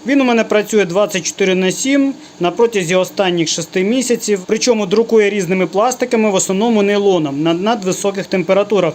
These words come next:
І сьогодні він не витримав такого навантаження і перестав працювати, а саме стіл нашого принтера. Як ми бачимо, температура моніториться, але при включенні нагріву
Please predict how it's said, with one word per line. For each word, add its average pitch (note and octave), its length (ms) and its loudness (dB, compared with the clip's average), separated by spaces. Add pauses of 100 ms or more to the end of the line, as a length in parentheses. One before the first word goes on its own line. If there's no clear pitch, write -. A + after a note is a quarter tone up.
І G#3 100 -4
сьогодні A3+ 460 0
він G#3+ 180 0
не A3 80 0
витримав F#3+ 420 0
такого F#3+ 360 0
навантаження A#3 920 0
і B3+ 100 -4
перестав G3+ 540 0
працювати, F3+ 720 -2
а F3+ 80 -4
саме C4 540 0
стіл A3+ 380 -2
нашого F#3+ 380 0
принтера. D#3 460 -4 (220)
Як A#3 240 -2
ми B3 80 2
бачимо, G3+ 360 0
температура G#3 560 2
моніториться, B3+ 800 0 (320)
але A#3+ 220 4
при A3+ 160 0
включенні A3 480 -2
нагріву A#3+ 580 0